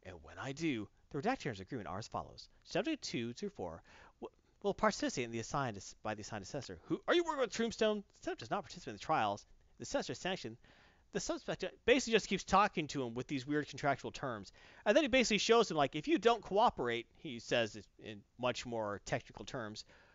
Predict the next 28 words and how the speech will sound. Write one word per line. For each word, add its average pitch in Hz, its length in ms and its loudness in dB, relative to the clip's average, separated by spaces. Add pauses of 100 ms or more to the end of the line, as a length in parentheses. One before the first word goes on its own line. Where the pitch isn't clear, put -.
(320)
"we 320 160 8
will 214 140 6
target 165 440 4
everyone 233 460 8
you 220 140 0
know 190 220 6
and 180 100 0
love." 113 240 2 (1300)
And 147 140 2
it 139 60 0
shows 165 260 6
him 151 80 -4
at 123 260 2
live 156 300 8
streams 190 360 2
of 123 140 4
his 143 180 0
parents 175 400 4
at 151 120 -2
work, 160 320 4
his 143 160 0
friends 185 420 2
at 180 100 -8
school, 139 640 2
everyone 175 320 2
he 196 140 6
<laughs> - 0 -
knows. 190 800 4